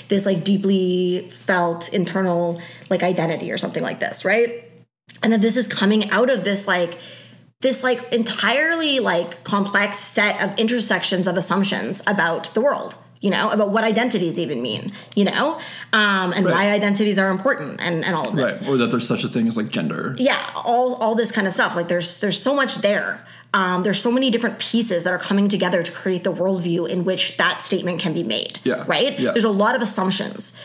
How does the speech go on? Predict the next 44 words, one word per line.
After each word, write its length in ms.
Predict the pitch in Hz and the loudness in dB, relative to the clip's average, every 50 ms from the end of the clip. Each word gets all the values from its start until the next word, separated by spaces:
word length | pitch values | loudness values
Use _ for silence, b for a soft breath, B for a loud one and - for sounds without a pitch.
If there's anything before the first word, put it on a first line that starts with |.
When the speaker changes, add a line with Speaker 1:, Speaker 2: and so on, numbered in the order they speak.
| B B B | B B B
Speaker 1:
right? 360 | - 92 107 - 311 - - B B B B B | -2 0 2 2 2 0 -2 B B B B B
And 100 | 233 240 | 2 2
if 80 | 247 208 | 2 2
you're 180 | 277 330 370 330 - - - | 2 0 0 -2 -6 -8 -8
trying 320 | - - - 214 240 262 254 | -6 0 2 2 2 2 0
to, 260 | 240 220 196 196 185 | 0 2 2 2 0
to 200 | - - - - | 0 -4 -4 -4
have 240 | 175 - - - - 269 | -2 0 0 2 2 2
that 120 | 240 - | 2 0
conversation 640 | - 196 190 185 170 170 196 214 233 220 208 185 190 | 0 -2 -2 -2 -2 -2 -2 -2 0 0 -2 -2 -2
with 140 | 180 156 - | -2 -4 -4
someone 460 | - 165 160 160 147 135 120 175 190 B B B B B | -4 -6 -4 -4 -4 -4 -4 -4 -6 B B B B B
who 140 | - - 254 | -2 0 0
is 100 | 233 233 | 0 0
coming 260 | - 233 220 254 277 | 0 0 0 0 0
from 160 | - 240 214 | 0 0 0
an 60 | 208 | 0
entirely 580 | 196 175 - - - - 311 330 339 320 294 247 | 0 -2 -2 -4 -6 -2 -2 0 0 0 0 0
different 300 | 196 214 202 208 - - | 0 0 0 -2 -4 -2
set 180 | - 202 214 226 | -2 0 0 0
of 80 | 185 | 0
assumptions, 460 | 165 - - - - - - 92 - | -2 -4 -4 -4 -6 -6 -6 -4 -4
and 80 | 180 208 | -2 -2
I'm 40 | 214 | 0
especially 460 | 208 208 - 220 240 262 - 285 262 | -2 -2 0 0 0 0 0 -2 -4
thinking 420 | 220 - - 202 196 202 190 190 170 | -4 -2 -4 -4 -2 -2 -2 -2 -4
here, 340 | 170 - 180 175 165 165 170 | -4 -2 -2 -2 0 0 -2
like, 300 | 165 101 120 117 - B B B B B | -2 -2 -4 -4 -6 B B B B B
about 240 | - 185 190 170 - | -2 0 0 0 0
religious 440 | 175 143 147 143 185 247 277 262 - | -2 -2 -2 0 0 0 0 0 -2
worldviews. 600 | 302 311 320 269 330 349 381 415 427 415 - 226 | -2 -2 -2 0 -2 -2 -2 -2 -4 -4 -4 -2
Speaker 2:
Yeah. 240 | 135 120 - 196 - - - | -2 -2 -2 -2 -6 -2 0
Speaker 1:
Like, 100 | 240 233 | 0 2
if 80 | 247 | 4
I'm 160 | 233 247 320 339 | 2 2 0 0
talking 320 | - 339 339 339 370 349 | -2 -2 -2 -2 0 -2
to 60 | 302 | -2
somebody 440 | 254 226 196 190 190 180 185 185 185 | 0 0 2 2 2 2 0 0 -2
who 160 | 175 - 214 196 | -2 0 0 0
is, 120 | 190 190 | 2 2
like, 160 | 185 175 160 | 0 -2 0
deeply 360 | - 196 196 196 226 247 220 | 0 0 0 2 2 0 0
religious, 760 | 190 185 175 123 165 190 170 - - - - - - - - - | 0 0 0 0 0 -2 -2 -4 -6 -6 -8 -8 -8 -8 -6 -2
Speaker 2:
Yeah. 240 | 139 117 95 - | 0 0 0 -2